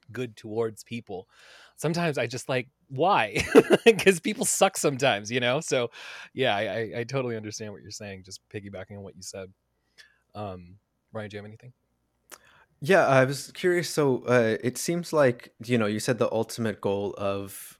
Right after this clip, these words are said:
Speaker 2: of Gnosticism is more so, you know, attaining that spiritual, that gnosis, uh, that communion with the divine,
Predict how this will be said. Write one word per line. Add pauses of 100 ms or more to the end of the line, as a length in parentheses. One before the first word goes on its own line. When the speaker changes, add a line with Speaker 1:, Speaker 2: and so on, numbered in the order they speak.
Speaker 2:
of
Gnosticism
is
more
so,
you
know,
attaining
that
spiritual, (460)
that
gnosis,
uh,
that
communion
with
the
divine,